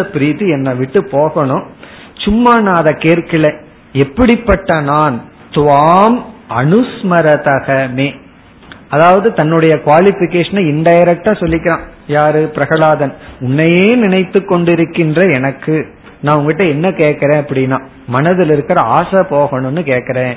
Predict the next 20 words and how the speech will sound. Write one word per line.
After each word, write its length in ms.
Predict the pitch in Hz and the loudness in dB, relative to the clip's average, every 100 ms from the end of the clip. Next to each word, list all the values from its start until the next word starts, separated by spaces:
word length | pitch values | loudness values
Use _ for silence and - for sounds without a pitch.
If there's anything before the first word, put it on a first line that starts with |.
| - | -6
வேற 280 | 127 127 123 | -2 -2 -2
ஒன்றும் 380 | 127 123 165 214 | -2 -2 -2 -2
கேட்கவில்லை." 840 | 135 110 - 165 117 101 127 120 - - - - - - - 165 | -2 -4 -4 -6 -4 -6 -6 -8 -16 -20 -20 -20 -20 -20 -10 -2
சில 200 | 165 160 | 0 0
பேர் 260 | 180 202 | 0 2
வந்து, 220 | 190 185 | 2 0
"எனக்கு 240 | 202 202 190 | 0 0 0
இது 160 | 202 | 2
வேணும், 240 | 202 185 180 | 2 2 2
அது 300 | 214 175 180 | 0 0 2
வேணும்னு" 280 | 156 180 302 | 0 0 -2
கேட்பார்கள். 920 | 196 170 - 165 151 143 147 143 - - - | -2 -2 -2 0 2 0 -2 -4 -6 -16 -8
நான் 380 | 131 160 226 254 | -2 0 2 2
உன்னிடத்துல 400 | 202 175 165 165 | 0 0 0 0
கேட்கறது 920 | 185 160 143 143 143 127 117 202 220 - - | -2 0 -2 -2 -2 -2 -2 -2 -2 -8 -8
மனதில் 420 | 127 143 190 160 | -2 0 0 0
இருக்கிற 440 | 139 131 131 131 202 | -2 -4 -4 -2 -2
பிரீதி 640 | - 135 147 151 120 123 139 | -4 -2 0 0 -2 -4 -6
செல்ல 320 | 110 110 160 | -6 -4 -2
வேண்டும். 580 | 127 110 104 120 139 | -4 -6 -6 -6 -6